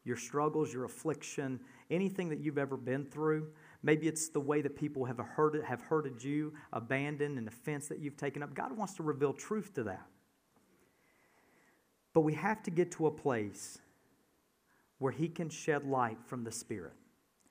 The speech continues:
Because what He wants to tell us, oftentimes we can't gather in the flesh. Get to a place where He can reveal truth. Listen to this. "No man knows the things of a man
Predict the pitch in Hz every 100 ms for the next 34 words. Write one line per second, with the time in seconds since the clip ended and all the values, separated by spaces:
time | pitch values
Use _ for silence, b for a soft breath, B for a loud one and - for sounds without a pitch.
0 | b b b b _ - 151 120 143 120
1 | 202 208 190 - 156 156 151 139 - 160
2 | 143 - 135 135 131 117 127 131 131 120
3 | 117 120 104 90 85 - _ _ - 120
4 | 110 - 95 71 - - - _ b b
5 | b b b b b _ 123 139 160 -
6 | 202 196 156 127 110 - - 120 147 -
7 | 127 127 117 120 120 - 107 107 139 139
8 | 175 120 104 92 - - b b b -
9 | 120 143 202 226 233 226 214 185 170 165
10 | 160 135 - 160 170 160 175 160 117 107
11 | 101